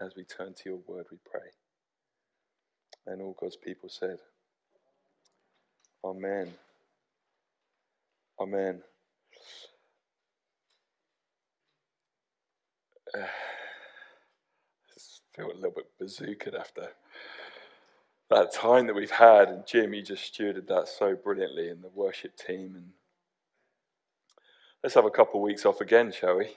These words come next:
<laughs> I mean, <laughs> yeah. I'm gonna do a short three-week series,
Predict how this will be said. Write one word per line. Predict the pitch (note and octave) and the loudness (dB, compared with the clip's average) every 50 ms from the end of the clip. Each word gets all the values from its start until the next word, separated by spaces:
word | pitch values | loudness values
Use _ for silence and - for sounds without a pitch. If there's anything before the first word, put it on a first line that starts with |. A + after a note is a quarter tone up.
| - - - | -16 -16 -14
<laughs> | - - - - | -12 -4 0 2
I | - - - F3+ - - - - - - - | 4 8 8 8 8 6 -2 -8 -2 2 2
mean, | C3 G#2 - - - - - - - - - - - - _ _ _ _ _ _ _ _ - | 2 2 2 -4 -18 -16 -14 -14 -14 -12 -12 -12 -12 -14 _ _ _ _ _ _ _ _ -8
<laughs> | - - - - C#3+ C#3 - C3 - - - - - - - - - - _ _ _ _ - - | -8 -6 -6 -6 -8 -10 -10 -10 -12 -12 -14 -16 -18 -20 -20 -20 -20 -20 _ _ _ _ -20 -18
yeah. | - - - - - - - _ _ _ _ _ _ _ _ _ _ _ _ _ _ _ _ _ _ _ _ _ _ - - - | -14 -12 -12 -10 -12 -12 -16 _ _ _ _ _ _ _ _ _ _ _ _ _ _ _ _ _ _ _ _ _ _ -18 -10 -6
I'm | A#3 A#3+ | -2 2
gonna | A#3+ B2+ F3+ B2 A#2 A2+ - - - - - _ _ _ _ _ | 6 10 10 10 8 6 2 -6 -14 -20 -20 _ _ _ _ _
do | - A#2 A2 | 0 0 0
a | G#2 | 0
short | F#2+ - - - B2 A#2+ A#2 A2 - - - - | 0 -2 0 2 2 4 4 2 0 -4 -12 -12
three-week | - - A2+ A2 G#2+ G#2 G#2 G2+ | -6 -2 0 0 0 0 -2 -4
series, | - - - G#2 G2+ G2 G2 F2+ F2+ F2+ F2+ F2+ - - - | -6 -2 2 4 4 4 4 2 -2 -4 -8 -12 -14 -16 -16